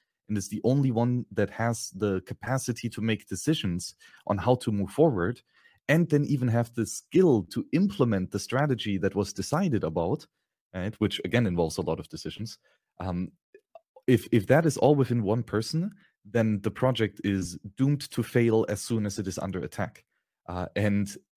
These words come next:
uh, then the quest was to get more people involved, to, to educate them, to give them the,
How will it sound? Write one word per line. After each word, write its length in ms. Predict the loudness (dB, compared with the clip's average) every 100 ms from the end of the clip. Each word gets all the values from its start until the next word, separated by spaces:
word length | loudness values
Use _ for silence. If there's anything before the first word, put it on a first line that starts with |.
| -10
uh, 140 | -8 -8 -6 0
then 180 | 2
the 100 | 0
quest 380 | 0 0 -2 0
was 360 | 2 2 0 -10 _ _ _
to 360 | 0 2 2 0 _ _ _ 0
get 240 | 0 0
more 240 | 0 0 0
people 380 | -2 0 2
involved, 680 | 2 2 2 0 -2 -10 -10
to, 280 | -2 0 0
to 160 | -2 0 0
educate 540 | 0 0 0 -2 -2
them, 160 | -4 -4
to 140 | -8
give 360 | 0 0 0 -2
them 220 | -2 -2
the, 280 | -2 -4